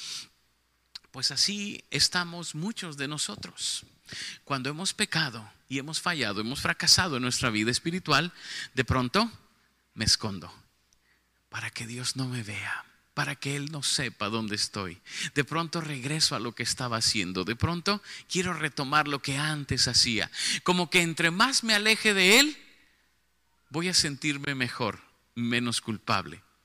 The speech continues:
Como que entre más me aleje de Él, voy a estar mejor. Pero ¿qué cree? Nos pasa lo que a los niños. Los que hemos tenido niños,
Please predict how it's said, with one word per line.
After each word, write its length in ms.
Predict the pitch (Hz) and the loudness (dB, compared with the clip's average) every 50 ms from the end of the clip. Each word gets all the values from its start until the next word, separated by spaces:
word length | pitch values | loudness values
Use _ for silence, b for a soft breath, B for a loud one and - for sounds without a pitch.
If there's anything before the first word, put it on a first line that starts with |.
| B B B B B B B B | B B B B B B B B
Como 260 | - 147 139 139 131 | -8 -6 -4 -4 -2
que 140 | - 151 143 | 0 0 0
entre 260 | 139 135 - 139 135 | 0 0 0 -2 -2
más 440 | 127 139 160 170 180 180 165 - - | 0 0 0 0 0 2 0 0 0
me 100 | 151 143 | 0 -2
aleje 420 | 127 120 131 143 143 - 160 147 | -2 -2 -2 -4 -2 -2 -4 -2
de 220 | 135 131 117 127 170 | 0 2 2 4 4
Él, 180 | 226 269 262 - - _ _ _ _ _ _ _ _ _ _ _ | 2 0 -4 -12 -20 _ _ _ _ _ _ _ _ _ _ _
voy 220 | - 127 131 135 131 | -8 -4 -2 -2 0
a 40 | |
estar 460 | 123 - - 123 117 151 175 165 160 - - | -2 -2 0 0 -2 -2 -4 -6 -12 -12 -6
mejor. 400 | 113 113 107 101 - 82 80 - - - _ _ _ B B B B B B | -4 -4 -4 -4 -8 -12 -14 -16 -18 -20 _ _ _ B B B B B B
Pero 180 | _ 147 143 143 | _ -4 -4 0
¿qué 140 | - 170 151 | 0 -2 0
cree? 240 | - 151 120 104 - - - _ _ _ _ _ | 2 0 0 0 -2 -10 -20 _ _ _ _ _
Nos 240 | - 127 135 - - | -10 -6 -4 -4 -4
pasa 280 | - 180 180 - 175 | -4 -4 -4 -4 -6
lo 140 | 156 123 127 | -6 -6 -6
que 120 | - 127 | -4 -4
a 20 | 120 | -2
los 180 | 113 117 110 | -2 -4 -2
niños. 380 | 120 127 123 98 78 82 - - | -2 -2 -2 -2 -4 -8 -10 -8
Los 160 | 139 147 127 | -8 -6 -4
que 80 | - 175 | -2 -2
hemos 200 | 202 208 196 - | -2 -2 -2 -2
tenido 320 | - 143 143 170 170 175 | -2 0 0 0 0 2
niños, 460 | 165 160 139 123 135 196 - - - | 2 2 4 4 4 4 4 2 0